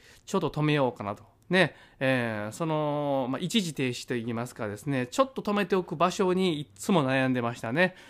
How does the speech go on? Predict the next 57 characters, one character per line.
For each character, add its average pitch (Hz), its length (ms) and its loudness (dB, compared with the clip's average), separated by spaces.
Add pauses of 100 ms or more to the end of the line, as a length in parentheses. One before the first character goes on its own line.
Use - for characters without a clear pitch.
(180)
う 139 80 0
ん。 135 480 2 (640)
で、 226 280 4 (200)
え 147 380 6
ー、 - 20 -2
ま 135 100 0
あ、 120 40 0
米 123 200 0
朝 120 140 -6
首 117 100 -6
相 120 220 -6
と、 208 320 6
ま 139 240 2 (200)
あ、 110 760 -2
あ - 20 -
ー、 117 40 -4
ま 123 40 -4
あ、 - 20 -2
荷 156 140 4
物 135 160 2 (120)
で 107 100 -8
す - 80 -12
ね、 202 180 4
太 147 200 2
鼓 151 200 0
と 160 100 -2
か 113 200 0
そ 151 180 0
う 143 60 2
い 139 100 -2
っ 135 40 -6
た 117 160 -4
も 117 100 -2
の 120 100 -2
が 117 140 0
あ 117 40 0
っ 131 60 -10
た 202 100 6
ら、 135 120 2
そ 156 100 -6
れ 135 80 0
を 120 220 -2 (280)
手 - 160 -6
早 160 240 6
く 139 120 -2
積 170 160 -2
ん 139 160 4
で、 170 280 8 (300)
す - 160 -2
ぐ 160 100 2
に 110 180 -2
出 147 200 -6
発 - 220 -6
と 120 80 0
い 104 60 -2
う 104 80 -4
ね、 151 220 2